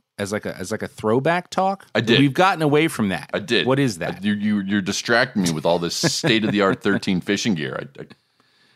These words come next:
Speaker 2: just
Speaker 1: Sorry.
Speaker 2: got off topic. Yes,
Speaker 1: Yeah.
Speaker 2: we were going throwback. Worm blowers, bad piercings, Nine Inch Nails, and a certain Spotify playlist. If you haven't checked out the Bent playlist on Spotify, uh, we recommend you do so. My cousin Nick Yee, shout out to Nick,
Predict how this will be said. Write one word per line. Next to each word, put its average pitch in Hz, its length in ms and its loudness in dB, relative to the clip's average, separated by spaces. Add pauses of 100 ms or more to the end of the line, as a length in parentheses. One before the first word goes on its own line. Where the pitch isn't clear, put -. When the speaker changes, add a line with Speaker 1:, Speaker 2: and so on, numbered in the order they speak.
(200)
Speaker 2:
just - 160 -10
Speaker 1:
Sorry. 113 180 4
Speaker 2:
got 90 60 2
off 82 140 0
topic. 107 320 2 (360)
Yes, 156 280 2
Speaker 1:
Yeah. 113 100 0
Speaker 2:
we 156 60 6
were 190 180 4
going 180 220 4
throwback. 135 480 2 (100)
Worm 160 320 4
blowers, 110 400 4
bad 135 320 2
piercings, 117 560 2
Nine 131 220 4
Inch 123 180 0
Nails, 123 460 2 (380)
and 107 120 2
a 104 40 2
certain 151 280 0
Spotify 113 560 4
playlist. 95 500 2 (540)
If 101 140 -2
you 95 100 2
haven't 147 360 0
checked 92 280 0
out 85 120 2
the 78 80 -6
Bent 76 280 -2
playlist 76 340 -2
on 76 80 -4
Spotify, 78 500 0 (420)
uh, 95 220 4
we 123 120 4
recommend 170 400 2
you 151 60 0
do 147 100 0
so. 78 240 2 (300)
My 107 180 4
cousin 190 720 2
Nick 185 240 2
Yee, 120 480 2
shout 110 260 4
out 101 160 2
to 95 60 0
Nick, 87 260 0